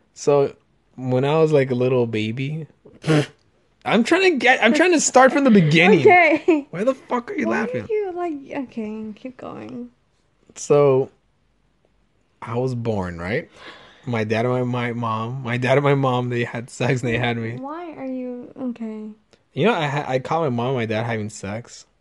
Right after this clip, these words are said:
Speaker 2: Did you?
Speaker 1: Yeah. But, and, like, they're having sex in a car.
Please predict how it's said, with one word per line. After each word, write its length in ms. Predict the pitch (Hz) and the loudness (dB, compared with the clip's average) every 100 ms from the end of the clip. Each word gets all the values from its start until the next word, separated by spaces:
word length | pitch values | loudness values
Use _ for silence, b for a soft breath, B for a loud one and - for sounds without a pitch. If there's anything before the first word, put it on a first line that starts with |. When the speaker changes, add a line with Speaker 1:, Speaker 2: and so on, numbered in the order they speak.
| _ _ | _ _
Speaker 2:
Did 180 | 262 254 | -12 -6
you? 240 | 427 539 494 _ 123 | -6 -6 -12 _ -12
Speaker 1:
Yeah. 320 | 104 80 107 - _ _ _ _ _ _ _ _ _ _ _ | -10 -10 -14 -18 _ _ _ _ _ _ _ _ _ _ _
But, 220 | 120 113 | -4 -2
and, 120 | 113 | -2
like, 220 | 113 107 110 | -4 -4 -2
they're 140 | 113 | -2
having 240 | 117 120 110 | 0 -2 -2
sex 220 | 113 113 | -6 -4
in 80 | 107 | -8
a 40 | |
car. 460 | - 104 104 110 | -8 -8 -8 -12